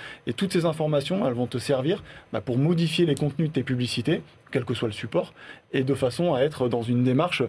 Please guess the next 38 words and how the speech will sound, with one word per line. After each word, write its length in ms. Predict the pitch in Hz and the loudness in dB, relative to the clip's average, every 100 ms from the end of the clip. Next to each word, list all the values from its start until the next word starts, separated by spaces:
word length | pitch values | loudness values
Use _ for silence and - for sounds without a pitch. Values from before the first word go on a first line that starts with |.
| - - - | -4 -16 -8
euh, 100 | - - _ _ | -8 -8 _ _
très 240 | - 156 139 | -2 2 2
axée 240 | 135 151 | 2 2
performance, 540 | 139 - 120 135 170 - | 0 0 0 0 0 -2
répondre 340 | 120 135 117 | -2 0 0
à 60 | 113 | -2
des 100 | 113 | -2
K 100 | 117 | -2
P 140 | 120 | 0
I, 280 | 127 160 160 | 0 2 2
euh, 180 | 117 107 - - | 2 0 -6 -4
être 200 | 147 - - | -4 -2 -2
héroïste, 440 | 127 120 151 170 | 0 2 0 -2
comme 140 | 131 120 | -2 0
le 60 | |
disait 200 | 113 117 | 0 0
Muriel. 360 | 113 110 160 185 - - - - | 0 0 -2 -4 -12 -18 -20 -4
Et, 160 | 123 | 0
euh, 240 | 113 110 113 | 2 2 0
et 100 | - | -2
pour 160 | - 131 | -4 0
moi, 300 | 147 180 - | 2 2 -2
c'est 220 | - - | -4 0
là 160 | 135 180 | 2 2
où 80 | 165 | 2
l'automatisation, 640 | 131 135 127 131 123 165 | 0 0 0 0 -2 0
vraiment, 220 | 139 131 | 0 0
elle 80 | 135 | -2
prend 160 | 135 123 | -2 -6
tout 120 | 131 | -4
son 140 | 135 | -6
sens 260 | 123 147 - - - - | -4 -4 -6 -16 -18 -16
sur 240 | - 127 | -6 -4
ce, 220 | - 123 110 | 0 0 0
ce 140 | 127 | 0
bas 180 | 127 147 | 0 0
de 40 | |
funnel. 260 | - 123 | 0 -2